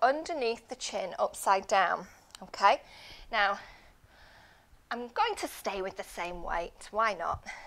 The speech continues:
I'm going to turn it upside down, and we're going into those squats, and we're going to try and keep the kettlebell under the chin. So as you squat, don't allow the kettlebell to fall forward, 'cause that will pull on your back,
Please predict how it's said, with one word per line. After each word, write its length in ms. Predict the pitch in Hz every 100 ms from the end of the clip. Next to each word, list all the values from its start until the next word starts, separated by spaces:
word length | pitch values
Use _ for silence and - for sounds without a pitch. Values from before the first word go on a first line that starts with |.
| - - - - - -
I'm 60 | -
going 180 | 311 349
to 100 | -
turn 200 | 311 277
it 60 |
upside 420 | 226 - 254 214
down, 280 | - 208 180
and 120 | 202
we're 80 | 240
going 260 | 269 262 330
into 220 | 330 -
those 200 | 254 240
squats, 560 | - - 208 202 - 254
and 80 |
we're 100 | 269
going 260 | 294 320 359
to 120 | 480 -
try 540 | - 311 214 202 277 - - -
and 120 | 285 330
keep 360 | - 311 285
the 100 | 359
kettlebell 680 | - 320 311 - 247 196 - -
under 240 | 262 277
the 100 | 285
chin. 340 | - - 269 220
So 220 | - 220 -
as 260 | 320 -
you 80 | 370
squat, 720 | - - - - 311 254 - - - - - - - -
don't 280 | 285 320 -
allow 520 | 330 285 285 269 214
the 80 | 240
kettlebell 560 | - 262 269 254 233 240
to 100 | 240
fall 340 | - 240 233
forward, 480 | - 233 208 190 190
'cause 140 | 233 -
that 180 | -
will 100 | -
pull 380 | 302 - 269 254
on 160 | 220 220
your 140 | 202
back, 580 | 185 - - - - -